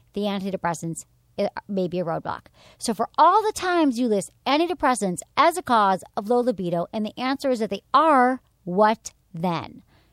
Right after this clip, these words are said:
Thanks, Ken. Okay, Ken, so here's the deal. Sometime in life, you have to make compromises. And this is the biggest bummer. This is the cruelest thing from the universe, that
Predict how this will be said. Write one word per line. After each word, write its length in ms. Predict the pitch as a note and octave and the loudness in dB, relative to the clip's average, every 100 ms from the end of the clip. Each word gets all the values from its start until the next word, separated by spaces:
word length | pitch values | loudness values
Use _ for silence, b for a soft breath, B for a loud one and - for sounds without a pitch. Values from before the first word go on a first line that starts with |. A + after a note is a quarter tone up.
| _ _ - | _ _ -2
Thanks, 360 | F#3+ F3 - | -2 -2 -10
Ken. 340 | - D3+ - - _ _ _ _ _ _ _ - | -10 -10 -12 -18 _ _ _ _ _ _ _ -8
Okay, 260 | C4 B3+ G#3+ | -4 -2 -2
Ken, 300 | G3 F3 E3+ | -4 -6 -6
so 100 | A3+ | -6
here's 240 | B3+ C4+ | -2 -2
the 80 | A#3 | -2
deal. 260 | F3 - - B B B B B B | -6 -8 -12 B B B B B B
Sometime 600 | - F4+ F#4 F4 D#4+ D4+ | 2 4 4 0 2 2
in 100 | B3+ | 4
life, 420 | A#3+ A3+ A#3 - - | 6 6 4 -2 -6
you 160 | G#3+ | 0
have 180 | G3+ G3+ | 2 2
to 60 | F#3 | 0
make 140 | F#3 | -6
compromises. 720 | F3 D#3 D#3 D#3 G2+ B2+ A#2 - | -4 -6 -6 -8 -8 -10 -12 -2
And 180 | A#3 A#3 | 0 2
this 140 | D#4 E4+ | 2 0
is 80 | |
the 180 | C#4 D4 | 2 2
biggest 540 | F#3+ G3+ G3+ G#3 - - | 4 2 2 2 0 2
bummer. 320 | F#3 F3+ F3 | 2 2 -4
This 180 | F3 F#3 | -4 -6
is 100 | D#3+ | -6
the 120 | G3+ | -8
cruelest 720 | - - A3 B3+ C4 A#3 - | -10 -10 0 2 4 2 0
thing 160 | A3 G3 | -2 0
from 140 | G3 | -4
the 60 | F#3 | -2
universe, 580 | F#3+ F#3+ E3 E3 - - | 0 0 0 -2 -4 -2
that 400 | E3+ E3+ - | 0 0 -4